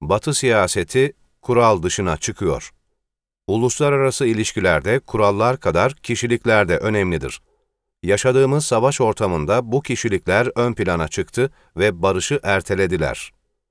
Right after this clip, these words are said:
Kural tanımayan siyasetçi Boris. Bunlara en iyi örnek İngiltere Başbakanı Boris Johnson. Ruslara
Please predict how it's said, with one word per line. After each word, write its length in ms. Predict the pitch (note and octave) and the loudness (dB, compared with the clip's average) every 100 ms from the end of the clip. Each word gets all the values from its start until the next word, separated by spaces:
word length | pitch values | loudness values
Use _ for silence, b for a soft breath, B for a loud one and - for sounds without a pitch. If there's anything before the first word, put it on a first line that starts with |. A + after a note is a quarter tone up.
| _ _ _ _ | _ _ _ _
Kural 300 | G#2 B2 C3 | 0 2 2
tanımayan 520 | C#3 C3+ C3+ A#2+ A#2+ | 2 0 2 0 0
siyasetçi 840 | A#2 A2+ G2+ G2 G#2+ - C3+ A2 F#2 | 0 2 2 2 -2 -2 -4 0 2
Boris. 440 | D#2+ B1+ - - _ _ _ _ _ _ _ - | 2 -2 -8 -12 _ _ _ _ _ _ _ -4
Bunlara 420 | G2+ B2+ C3+ C#3+ | -2 2 4 2
en 240 | C#3 C#3 D3 | 4 2 4
iyi 200 | B2+ F#2 | 2 4
örnek 520 | E2 D2 C#3 - - | 2 2 -2 -4 -10
İngiltere 520 | G#2+ A#2+ A#2+ D3 C3 G#2+ | -2 0 0 0 2 2
Başbakanı 580 | F2+ - F2+ A2 C3+ | 0 0 0 0 0
Boris 320 | G2 G2 C#3+ - | 2 2 -2 -2
Johnson. 500 | F2+ D2+ - C#2+ - _ _ _ _ _ _ _ _ | -2 -2 -6 -10 -12 _ _ _ _ _ _ _ _
Ruslara 580 | E2+ G2 - F#2 G2+ C3 | -4 -4 0 0 2 0